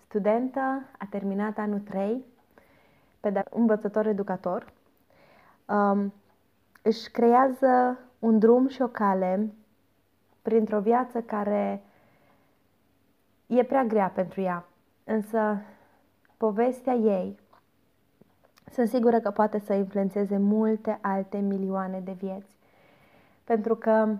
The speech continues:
din păcate, România are, e printre țările care are cei mai mulți orfani. Și mă gândesc la fetele care sunt lăsate abandonate în fiecare zi. Ce mult contează să știe că,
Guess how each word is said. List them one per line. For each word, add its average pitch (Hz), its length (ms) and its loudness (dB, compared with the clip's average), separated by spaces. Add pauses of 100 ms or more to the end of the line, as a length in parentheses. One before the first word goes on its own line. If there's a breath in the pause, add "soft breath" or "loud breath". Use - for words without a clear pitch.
(880)
din 247 340 -2
păcate, 196 640 -4
România 214 680 0
are, 190 640 0 (760)
e 214 160 2
printre 214 320 0
țările 233 400 2
care 202 260 -2
are 196 180 0
cei 208 200 -2
mai 196 120 2
mulți 190 260 -4
orfani. 185 440 -8 (800 soft breath)
Și - 100 -2
mă 233 80 6
gândesc 233 440 4
la 269 140 -2 (120)
fetele 202 600 0
care 190 360 -4
sunt 220 300 -4
lăsate 196 500 -6
abandonate 190 640 -6
în 190 60 -6
fiecare 190 500 -6
zi. 196 240 -10 (160)
Ce 214 140 -6
mult 233 680 -2 (240)
contează 208 880 -6 (440 soft breath)
să 214 80 -6
știe 226 380 -2
că, 226 160 -12